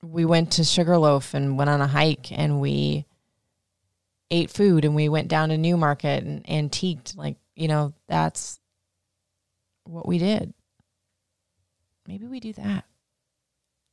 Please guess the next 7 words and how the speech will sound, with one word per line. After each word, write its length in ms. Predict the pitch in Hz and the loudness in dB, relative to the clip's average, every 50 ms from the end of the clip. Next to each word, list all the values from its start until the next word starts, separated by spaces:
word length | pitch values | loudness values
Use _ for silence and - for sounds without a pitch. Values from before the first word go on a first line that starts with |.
| _ _ _ - | _ _ _ -14
Maybe 260 | 151 156 156 175 175 | -12 -10 -10 -10 -8
we 140 | 165 160 156 | -8 -8 -6
recreate 560 | 151 156 156 147 - 160 156 156 156 151 151 | -4 -2 -2 -2 -2 0 2 2 4 4 2
our 120 | 147 - | 2 0
first 300 | 147 - - 156 151 - | -2 -2 -4 -4 -4 -4
date. 220 | - - - - - _ _ _ _ _ _ _ _ _ _ _ _ _ _ _ _ _ _ _ _ _ _ _ _ _ _ _ _ _ _ _ _ _ _ _ _ _ _ _ - - | -4 -4 -4 -4 -8 _ _ _ _ _ _ _ _ _ _ _ _ _ _ _ _ _ _ _ _ _ _ _ _ _ _ _ _ _ _ _ _ _ _ _ _ _ _ _ -20 -10
<laughs> 920 | - - - - 156 160 202 269 311 339 349 349 349 349 349 349 330 | -6 -4 -2 0 0 2 2 0 0 -2 -4 -4 -4 -4 -4 -4 -4